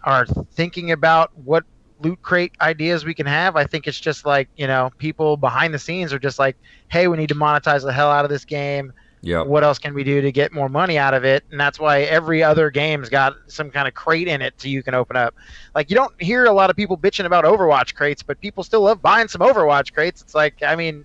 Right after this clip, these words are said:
Speaker 1: I, I just don't get it. Granted, if it's gonna be something that's, you can unlock in the game and people, that's the big hoopla about Battlefront. Everybody's complaining about, "You can pay to unlock Darth Vader and blah, blah, blah, I can play for forty hours." And I'm like, "Yeah,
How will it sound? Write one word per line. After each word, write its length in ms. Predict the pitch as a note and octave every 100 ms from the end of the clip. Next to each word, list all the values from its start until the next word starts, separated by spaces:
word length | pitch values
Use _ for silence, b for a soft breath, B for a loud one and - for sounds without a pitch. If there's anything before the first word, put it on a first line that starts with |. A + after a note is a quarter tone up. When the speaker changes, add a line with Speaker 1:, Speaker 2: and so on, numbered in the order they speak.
| -
Speaker 1:
I, 260 | C3+ D3 C3+ D3+
I 60 |
just 240 | D3 D3 -
don't 140 | D3
get 100 | E3
it. 120 | C3+ b b _
Granted, 300 | A3 B3 G3+
if 100 | F3+
it's 140 | F3 -
gonna 160 | F3
be 100 | D#3+
something 320 | - E3 E3
that's, 300 | D3 C#3+ - -
you 140 | E3
can 120 | D#3+
unlock 440 | D#3 D3 D3+ D3 C3+
in 40 |
the 60 | B2+
game 320 | D3 D3 C3
and 140 | A2
people, 300 | D3+ D3+ C#3+
that's 240 | D3 C#3+ -
the 100 | C#3
big 240 | C#3 C3 _ b -
hoopla 340 | E3+ - D3
about 240 | C3+ C3+ A#2+
Battlefront. 440 | C3 C#3 - B2
Everybody's 360 | B2 C3 B2+ B2
complaining 400 | B2+ C3 B2+ B2
about, 240 | A#2 A#2 b b -
"You 100 | G3+
can 140 | D3+
pay 180 | G3 A3+
to 140 | F3+
unlock 300 | F#3 F3+ E3
Darth 200 | E3 D#3+
Vader 380 | D#3+ F3+ F3 D#3
and 80 | D3
blah, 220 | F#3+ F#3+
blah, 320 | F3 F#3+ F3+
blah, 80 | E3
I 40 |
can 120 | D#3 -
play 180 | G#3
for 120 | G3+ -
forty 280 | G#3 F#3+ F3+
hours." 320 | F3+ F3 D3+
And 120 | D#3
I'm 100 | E3
like, 180 | E3 D#3 b b b b b -
"Yeah, 420 | A#3+ A#3+ B3+